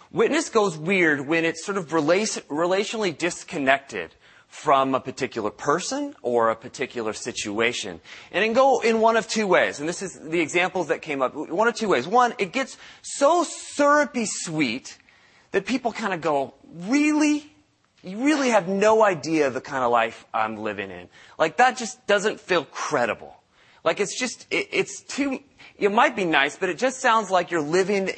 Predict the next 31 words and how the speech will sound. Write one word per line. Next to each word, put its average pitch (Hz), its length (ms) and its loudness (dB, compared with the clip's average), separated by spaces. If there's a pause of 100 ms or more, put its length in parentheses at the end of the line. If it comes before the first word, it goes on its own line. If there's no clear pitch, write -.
(140)
you're 175 180 0
living 208 360 2
in 170 100 0
a, 147 220 -2
a 139 100 0
naive 143 560 0
reality." 110 540 0 (640)
On 185 140 2
the 240 100 6
other 320 200 6
hand, 185 340 0
usually, 240 420 0
you, 185 160 -6
sometimes 240 320 0
what 208 120 2
we 190 80 -2
do 185 140 -4
is 170 140 -2
we 180 80 -4
see 208 200 -6
witness 196 420 0
in 175 100 -2
a 165 80 0
negative 247 360 2
sense. 165 220 -6 (220)
It - 120 -8
comes 294 240 0
down 196 200 4
as 170 220 2
incredibly 202 680 0
judgmental. 147 640 0